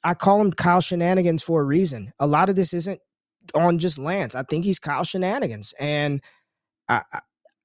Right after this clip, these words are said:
as long as he's there, I'm going to have a lot of reservation and hesitation on buying in. I just think that for whatever reason,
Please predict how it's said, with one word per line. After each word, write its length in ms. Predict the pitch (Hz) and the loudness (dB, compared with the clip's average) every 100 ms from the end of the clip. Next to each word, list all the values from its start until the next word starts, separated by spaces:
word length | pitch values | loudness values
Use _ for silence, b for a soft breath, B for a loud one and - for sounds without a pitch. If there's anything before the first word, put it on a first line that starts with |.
| - | -6
as 180 | 151 120 | -4 -4
long 460 | 135 143 170 208 202 | -4 2 4 4 2
as 120 | - | 0
he's 320 | 196 190 156 | -4 -4 -2
there, 460 | 160 131 101 107 _ _ _ _ _ - | -2 -2 -6 -10 _ _ _ _ _ -2
I'm 200 | 147 143 | 0 2
going 260 | 156 151 143 | 2 2 0
to 40 | |
have 220 | 139 131 | 0 0
a 60 | 123 | -2
lot 380 | 127 135 143 143 | 0 2 2 2
of 120 | 139 | 0
reservation 960 | 139 131 135 127 120 110 113 107 107 - _ - | -2 -2 -4 -4 -4 -6 -8 -10 -10 -14 _ -6
and 140 | 139 | -2
hesitation 640 | 139 139 131 135 127 - 135 | -2 -4 -6 -8 -6 -6 -6
on 140 | 127 | -4
buying 340 | 123 139 135 143 | 0 0 0 0
in. 260 | 180 120 | 0 -2
I 140 | 120 143 | -4 -4
just 200 | 143 - | -4 -6
think 260 | 147 143 | -8 -2
that 220 | - - | 0 0
for 120 | - 135 | -2 0
whatever 460 | 135 143 160 180 | 2 4 4 4
reason, 580 | 180 175 147 123 120 | 4 4 2 -2 -8